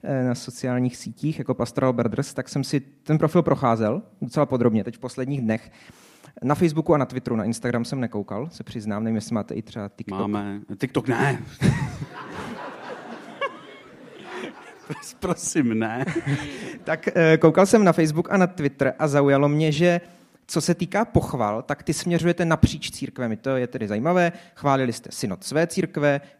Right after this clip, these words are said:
Speaker 1: výroky římskokatolických kněží, jako je Tomáš Petráček
Speaker 2: Hmm.
Speaker 1: nebo Benedikt Mohelník, ale také třeba Kamilu Kopřivovou, židovskou rabínku, známou jako rabínku v zácviku.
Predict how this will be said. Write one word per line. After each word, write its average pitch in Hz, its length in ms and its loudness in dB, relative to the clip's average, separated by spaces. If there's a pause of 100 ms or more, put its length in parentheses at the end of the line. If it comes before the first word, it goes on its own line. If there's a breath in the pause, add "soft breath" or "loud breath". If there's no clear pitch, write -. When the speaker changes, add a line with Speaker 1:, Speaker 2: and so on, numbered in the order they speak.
Speaker 1:
výroky 127 300 0
římskokatolických 123 800 -2
kněží, 113 320 -4
jako 110 220 -4
je 98 100 -2
Tomáš 147 340 -2
Petráček 117 680 -4
Speaker 2:
Hmm. 101 100 -16 (280)
Speaker 1:
nebo 107 220 0
Benedikt 151 380 2
Mohelník, 147 640 2 (500 loud breath)
ale 156 180 6
také 143 260 2
třeba 123 360 0
Kamilu 175 280 6
Kopřivovou, 160 600 2
židovskou 143 440 -2
rabínku, 135 460 -2
známou 123 280 0
jako 123 160 -2
rabínku 117 340 -2
v 131 40 0
zácviku. 120 600 0